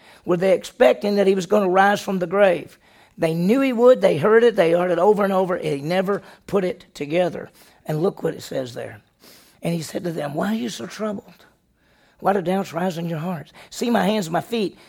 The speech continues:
that is I myself. Touch me and see, for a spirit does not have a body, does not have flesh and bone. See that I have." So look what he said. "See my hands,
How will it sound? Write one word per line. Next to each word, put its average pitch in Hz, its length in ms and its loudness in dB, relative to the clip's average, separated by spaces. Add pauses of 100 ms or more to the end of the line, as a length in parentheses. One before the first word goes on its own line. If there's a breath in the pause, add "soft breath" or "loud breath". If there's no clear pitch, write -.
(100)
that 180 120 4
is 175 160 -4
I 185 160 -2
myself. 175 380 -4
Touch 233 260 -4
me 196 180 -4
and 165 140 -4
see, 214 160 -4
for 185 180 -8
a 170 40 -4
spirit 202 320 -4
does 170 80 -8
not 202 180 0
have 180 100 -2
a 151 60 -4
body, 180 400 0 (160 loud breath)
does 180 140 -6
not 220 160 0
have 175 160 0
flesh 196 280 2
and 165 120 -4
bone. 185 280 2 (160 loud breath)
See 208 400 -4 (100)
that 185 420 -2
I 180 340 -2
have." 180 340 -8 (220 loud breath)
So - 160 -4
look 208 160 0
what 220 100 2
he 196 60 -6
said. - 180 -4
"See 269 140 -6
my 247 140 0
hands, 214 380 -4